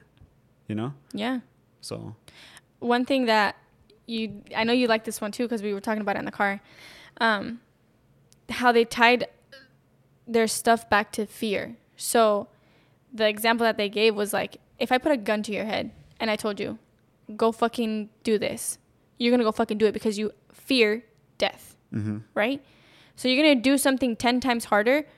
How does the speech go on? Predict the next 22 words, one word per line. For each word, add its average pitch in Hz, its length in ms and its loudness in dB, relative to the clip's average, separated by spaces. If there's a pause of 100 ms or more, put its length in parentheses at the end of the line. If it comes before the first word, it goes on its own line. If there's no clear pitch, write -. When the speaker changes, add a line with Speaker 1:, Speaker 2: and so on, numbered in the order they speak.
(160)
Speaker 2:
when 233 140 -2
there's 220 120 0
a 220 60 0
gun 208 160 -2
pointed 202 240 -8
to 214 60 -8
your 208 60 -4
head 214 100 -2
because 214 180 -6
you 220 40 -4
don't 214 180 -2 (140)
fucking 220 240 -10
wanna - 160 -6
die, - 280 -4 (340)
right? - 140 -2
Speaker 1:
Right. - 160 -4 (300)
Speaker 2:
So - 160 2
he 262 120 4
was 240 120 0
saying 285 220 2
that, 233 100 2
like, 220 240 -4